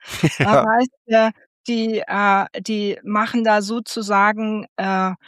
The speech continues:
Speaker 2: ja, dass der nicht kommen kann.
Speaker 1: Mhm.
Speaker 2: Und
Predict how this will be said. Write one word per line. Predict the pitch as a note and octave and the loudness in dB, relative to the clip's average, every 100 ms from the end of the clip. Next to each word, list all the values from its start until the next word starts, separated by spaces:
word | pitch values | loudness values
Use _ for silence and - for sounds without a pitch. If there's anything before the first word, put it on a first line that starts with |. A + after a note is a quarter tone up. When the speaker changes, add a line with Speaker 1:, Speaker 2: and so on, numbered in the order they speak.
| - _ - | -20 _ -6
Speaker 2:
ja, | G3 G#3 | 0 2
dass | G3 G3 - | 2 -2 0
der | G#3+ | 0
nicht | A3 G3+ | 0 -2
kommen | - G3 A3+ C4 | -2 -2 0 -2
kann. | - A3+ C4+ F#4+ - - _ - | -4 -4 -4 -8 -20 -20 _ -6
Speaker 1:
Mhm. | G2+ | -2
Speaker 2:
Und | G3+ - | -2 -2